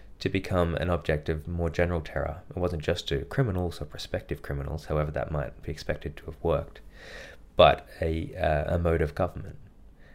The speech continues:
a, a right of a, a culture of terror which spread out from England through these processes. As to whether the, this culture of terror produced these suicides,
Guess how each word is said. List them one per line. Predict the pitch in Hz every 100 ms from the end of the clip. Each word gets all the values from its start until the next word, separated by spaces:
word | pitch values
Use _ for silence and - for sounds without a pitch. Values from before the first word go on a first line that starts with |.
| -
a, | 82 80 -
a |
right | 80 78
of | 76
a, | 76 76
a | 82
culture | 78 - 98 - -
of | 69
terror | - 67 73 -
which | 78 -
spread | - 76 76
out | 73 -
from | 85
England | 80 69 71 71 - - - -
through | - - 80
these | 78 76
processes. | - 73 - 73 73 71 - - -
As | 160 214
to | -
whether | 262 113 104
the, | 92 82 - - - -
this | - 95
culture | - - 95 -
of | 92
terror | - 85 82 82 92 -
produced | - 90 - 85 -
these | - 87
suicides, | - 85 82 80 80 80 -